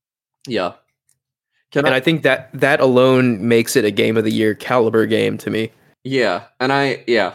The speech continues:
Speaker 1: I, It Takes Two definitely feels like, like, in the way that movies can feel like Oscar bait, kind of, It Takes Two feels like a Game of the Year game to me. Like,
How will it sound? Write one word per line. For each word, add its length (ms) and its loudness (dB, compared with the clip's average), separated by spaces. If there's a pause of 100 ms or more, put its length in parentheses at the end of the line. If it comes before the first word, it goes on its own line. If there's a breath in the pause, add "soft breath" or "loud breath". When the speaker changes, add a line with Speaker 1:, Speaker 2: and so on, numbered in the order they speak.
(120)
Speaker 1:
I, 100 2
It 220 0
Takes 260 0
Two 200 2
definitely 400 0
feels 400 -2
like, 280 -2
like, 140 0
in 120 2
the 80 4
way 160 4
that 340 -2
movies 400 0
can 160 -4
feel 160 2
like 140 2
Oscar 360 0
bait, 260 0
kind 220 0
of, 140 -2
It 160 -2
Takes 240 0
Two 180 0
feels 300 0
like 140 -2
a 40 -2
Game 220 0
of 60 -4
the 60 -2
Year 180 -2
game 260 -4
to 80 -10
me. 260 -10
Like, 320 -4